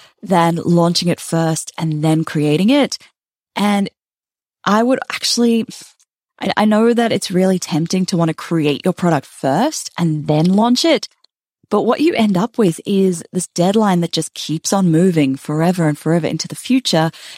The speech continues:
and you never end up launching your product. If you start launching your product first,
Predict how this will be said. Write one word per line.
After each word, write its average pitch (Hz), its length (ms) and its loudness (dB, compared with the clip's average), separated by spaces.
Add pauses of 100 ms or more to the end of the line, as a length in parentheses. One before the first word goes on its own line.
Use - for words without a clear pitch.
(100)
and 190 140 0
you 196 80 4
never 185 360 0
end 190 200 0
up 175 120 -4
launching 156 680 0 (100)
your 151 80 0
product. - 500 -4 (460)
If 180 140 -10
you 208 40 2
start 233 340 0
launching 240 280 2
your 214 80 0
product 185 280 0
first, 185 560 -2